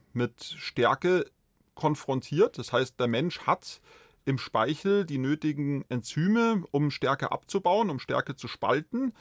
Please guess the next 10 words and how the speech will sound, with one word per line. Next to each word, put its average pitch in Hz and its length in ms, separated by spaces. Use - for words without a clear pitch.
Das - 160
ist 135 220
das 139 100
Enzym 151 440
Amylase, 139 920
aber 196 560
in 160 160
sehr 160 180
unterschiedlichen 185 720
Mengen. 135 420